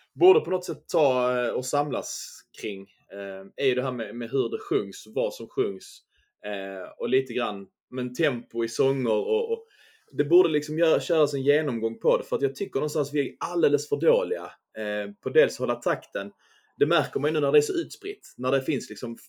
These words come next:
folk som faktiskt kan och som, som, som, eh, brukar stå på ståplats eller vara på sjungande sittsektioner som, eh, som sprider ut sig,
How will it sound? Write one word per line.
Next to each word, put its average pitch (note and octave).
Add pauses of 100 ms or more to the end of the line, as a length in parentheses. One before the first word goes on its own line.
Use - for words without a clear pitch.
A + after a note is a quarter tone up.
folk D#3+
som C3
faktiskt C3
kan A2
och G#2+
som, A2
som, A2 (420)
som, A2
eh, G#2+
brukar C#3
stå B2+
på -
ståplats A2+
eller A2+
vara A#2
på - (200)
sjungande A2+
sittsektioner G2
som, G2+
eh, F#2+ (440)
som -
sprider B2+
ut -
sig, F#2+